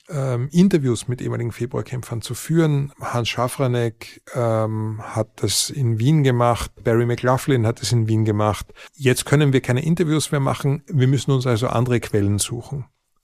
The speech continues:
Auch das wäre spannend. Last not least, glaube ich, dass wir erst ganz am Anfang stehen der,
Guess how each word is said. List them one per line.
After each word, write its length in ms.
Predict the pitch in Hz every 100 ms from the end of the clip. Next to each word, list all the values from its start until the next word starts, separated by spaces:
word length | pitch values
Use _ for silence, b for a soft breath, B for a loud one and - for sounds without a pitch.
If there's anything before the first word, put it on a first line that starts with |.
| _
Auch 160 | 123 -
das 340 | 107 101 - - -
wäre 240 | 110 110
spannend. 420 | - 113 127 156 - B B B
Last 340 | 127 123 -
not 160 | 151 135
least, 560 | 135 165 170 - - 147
glaube 180 | 131
ich, 60 | 127
dass 120 | 135
wir 100 | 135 139 _ _ - -
erst 240 | 123 -
ganz 160 | 131 123
am 140 | 135
Anfang 360 | 120 127 147 127
stehen 280 | - 120
der, 200 | 123 120